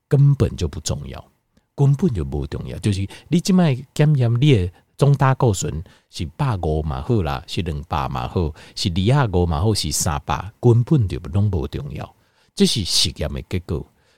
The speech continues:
大规模实验的结果，就是跟你的死亡率、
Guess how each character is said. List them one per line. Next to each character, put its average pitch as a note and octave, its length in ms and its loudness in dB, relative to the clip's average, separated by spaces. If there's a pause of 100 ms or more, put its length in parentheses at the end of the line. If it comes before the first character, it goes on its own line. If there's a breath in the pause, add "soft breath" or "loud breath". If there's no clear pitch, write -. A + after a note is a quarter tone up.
(140)
大 D#3 200 0
规 B2+ 220 4
模 G#2+ 220 2
实 - 260 -2
验 C2 180 -6
的 B1+ 60 -8
结 - 220 -10
果， - 200 -18
就 A2+ 120 -2
是 F2 180 -6 (300 loud breath)
跟 D3+ 160 -2
你 D#3 100 0
的 A2+ 60 2
死 - 320 0
亡 C#2+ 280 -2
率、 A2+ 200 2